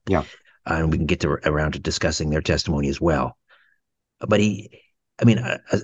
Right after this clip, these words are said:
Speaker 2: after, like, sort of dropping that, that bomb, I mean, there wasn't, he didn't add, he didn't add much that I could see. I mean, otherwise, you know, he said,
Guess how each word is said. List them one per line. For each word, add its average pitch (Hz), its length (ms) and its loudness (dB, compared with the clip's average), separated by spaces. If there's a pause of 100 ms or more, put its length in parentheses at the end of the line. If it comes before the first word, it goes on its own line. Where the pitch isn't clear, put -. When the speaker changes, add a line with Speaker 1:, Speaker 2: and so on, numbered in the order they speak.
(140)
Speaker 2:
after, 135 300 2
like, 110 200 2
sort 101 120 0
of 78 140 -2
dropping 95 600 4
that, 85 260 4 (420)
that 80 260 -4
bomb, 101 360 2
I 87 60 2
mean, 90 160 4
there 90 80 4
wasn't, 117 400 0 (240)
he - 80 -8
didn't 139 200 2
add, 123 260 0 (220)
he - 100 -20
didn't 143 220 2
add 143 240 0
much - 480 -4
that 92 100 -2
I 139 160 2
could - 160 -2
see. - 340 -4
I 98 40 -4
mean, 92 160 4
otherwise, 95 580 0 (220)
you 101 160 -2
know, 82 80 -2
he 90 80 0
said, 95 340 0